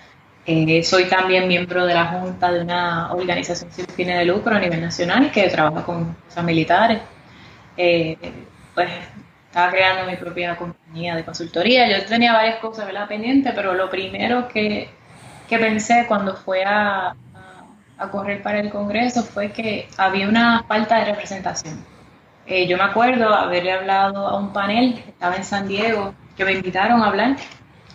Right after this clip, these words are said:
era el National Women's Political Caucus,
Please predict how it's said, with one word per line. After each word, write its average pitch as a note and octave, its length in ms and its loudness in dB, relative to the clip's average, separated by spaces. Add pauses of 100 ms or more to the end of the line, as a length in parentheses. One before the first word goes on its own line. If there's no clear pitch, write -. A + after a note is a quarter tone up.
(160)
era E3+ 220 4
el F#3 80 0
National G3 440 0
Women's G3+ 360 -2
Political F#3+ 580 -6
Caucus, G#3 540 -6